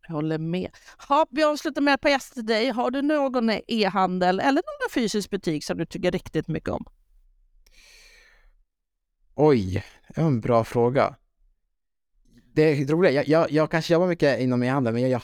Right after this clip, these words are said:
Speaker 2: jag handlar oftast inte online. Och jag, eh, eh,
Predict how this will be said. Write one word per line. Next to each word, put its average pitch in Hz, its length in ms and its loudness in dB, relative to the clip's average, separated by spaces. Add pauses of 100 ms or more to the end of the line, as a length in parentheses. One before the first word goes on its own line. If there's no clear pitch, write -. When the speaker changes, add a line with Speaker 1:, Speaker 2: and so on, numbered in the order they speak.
Speaker 2:
jag 120 120 -2
handlar 147 420 0
oftast 117 240 -2
inte 107 180 -6
online. 104 320 -8 (160)
Och 113 140 -4
jag, 107 320 0
eh, 107 140 2 (760)
eh, 107 640 -4